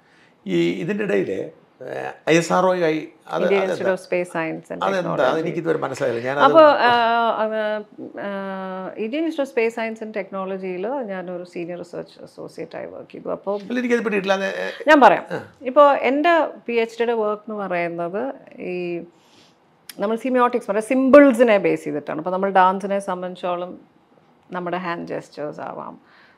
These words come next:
Speaker 2: അത് തന്ത്രവേദിക, താന്ത്രിക വേദിക മുദ്രകളിൽ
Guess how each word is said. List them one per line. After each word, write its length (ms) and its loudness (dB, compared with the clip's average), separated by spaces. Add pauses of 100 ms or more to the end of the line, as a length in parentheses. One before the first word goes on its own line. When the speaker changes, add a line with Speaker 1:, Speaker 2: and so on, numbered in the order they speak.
(260)
Speaker 2:
അത് 100 -2 (140)
തന്ത്രവേദിക, 720 -2 (240)
താന്ത്രിക 400 -2
വേദിക 300 -4 (100)
മുദ്രകളിൽ 500 -4